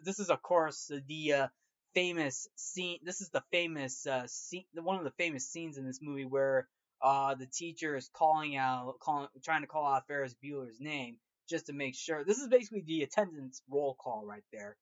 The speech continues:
And, and what he's, and what he, and once he gets to Bueller's name, he says, he calls,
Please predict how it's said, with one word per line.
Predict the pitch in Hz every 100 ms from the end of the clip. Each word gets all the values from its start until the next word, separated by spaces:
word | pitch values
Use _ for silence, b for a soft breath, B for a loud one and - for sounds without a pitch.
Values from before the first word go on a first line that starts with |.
| _ _ _ -
And, | 156 151 147 - -
and | 160
what | 165 214
he's, | 233 202 180 170
and | 165 170
what | 165 175
he, | 180 180
and | 165 160
once | 180 208
he | 226
gets | 202 -
to | 160
Bueller's | 156 180 151
name, | 170 170 156
he |
says, | 151 160 147 - _ _ _ -
he | 160
calls, | 185 175 170 135